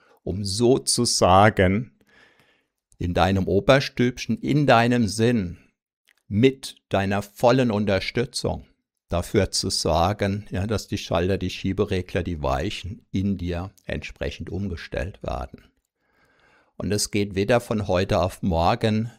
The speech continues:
noch wird es irgendwie in drei Monaten abgeschlossen. Sondern, und jetzt Achtung, jetzt wird's unangenehm oder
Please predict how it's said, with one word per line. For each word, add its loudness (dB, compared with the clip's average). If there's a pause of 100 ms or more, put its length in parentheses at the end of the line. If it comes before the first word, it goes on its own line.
(160)
noch -4
wird -2
es -4
irgendwie -4
in -8
drei -6
Monaten -4
abgeschlossen. -10 (1400)
Sondern, 2 (260)
und -2
jetzt -4
Achtung, 0
jetzt -4
wird's -4
unangenehm -4
oder -6